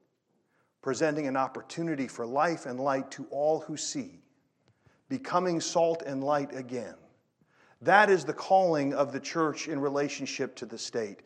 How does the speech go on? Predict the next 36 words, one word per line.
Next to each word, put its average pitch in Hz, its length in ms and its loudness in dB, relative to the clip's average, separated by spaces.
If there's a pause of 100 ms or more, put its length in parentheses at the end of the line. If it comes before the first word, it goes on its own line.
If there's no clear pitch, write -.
(240)
to 151 120 -4
be 175 280 -2
salt 185 600 4 (120)
and 139 200 -4
light 120 460 -2 (920)
in 135 100 -4
the 131 100 -4
sure 175 420 -2
knowledge 143 440 2
that 127 120 -2
we 131 140 -2
have 123 160 -2
been 127 220 -4
made 120 160 -4
alive 104 840 -8 (1200)
by 107 120 0
the 101 80 -10
King 110 220 -10
himself. 95 680 -12 (240)
Let's - 140 -20
pray. 90 240 -18 (1200)
Heavenly 143 220 8
Father, 151 340 10
we 143 120 6
ask 139 240 4
that 123 140 -6
you 143 80 0
would 123 100 0
be 120 100 -2
merciful 175 580 8
to 143 100 2
the 127 80 0
preaching 175 500 0
of 139 160 4
your 131 160 2
word, 165 520 4